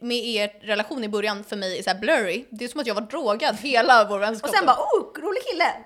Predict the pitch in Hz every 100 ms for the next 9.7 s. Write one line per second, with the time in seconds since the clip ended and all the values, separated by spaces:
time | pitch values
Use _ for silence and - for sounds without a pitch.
0 | 247 208 - 339 277 381 349 311 208 -
1 | - 269 190 - 233 320 349 320 240 330
2 | 240 190 175 190 - - - _ - 233
3 | - 254 _ _ _ _ _ _ _ _
4 | _ _ - 226 247 214 - 285 247 -
5 | 370 - 262 262 254 254 254 254 240 -
6 | _ _ _ _ _ _ _ _ _ 247
7 | 294 302 302 269 233 220 226 208 202 190
8 | 185 185 175 170 170 170 - 285 320 220
9 | 196 180 208 185 185 120